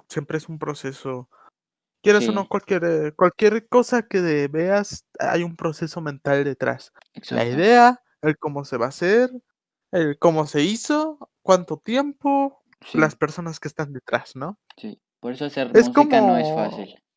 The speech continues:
Speaker 1: Ajá, es como la piratería en los videojuegos también.
Speaker 2: Ah, sí, sí, sí.
Speaker 1: Que hay muchos juegos pirata que, pues, personalmente yo cuando era niño,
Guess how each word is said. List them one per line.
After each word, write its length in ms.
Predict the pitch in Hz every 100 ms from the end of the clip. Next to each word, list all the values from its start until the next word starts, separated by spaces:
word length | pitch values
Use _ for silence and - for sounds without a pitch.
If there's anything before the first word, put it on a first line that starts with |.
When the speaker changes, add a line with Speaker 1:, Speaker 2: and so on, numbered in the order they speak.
| _ _ _ _ -
Speaker 1:
Ajá, 220 | 170 170 214
es 80 |
como 160 | - 320
la 160 | 320 -
piratería 460 | 175 170 165 165
en 60 | 202
los 140 | 233 -
videojuegos 600 | 147 - 156 190 233 -
también. 380 | 147 147 196 _ _ -
Speaker 2:
Ah, 420 | 120 120 113 110 _
sí, 160 | 117
sí, 120 | 113
sí. 240 | 113 110 - _ _ _ _ _ -
Speaker 1:
Que 60 |
hay 120 | 196 196
muchos 380 | 220 214 247
juegos 380 | - 226 226 220 _ _ _ -
pirata 480 | 175 160 156 127 131
que, 440 | - 147 131 - - _ _ _ _ _ -
pues, 140 | 196
personalmente 760 | - 196 - 214 262 285 262 240
yo 120 | 226
cuando 200 | 233 208
era 140 | 185
niño, 420 | 180 175 160 160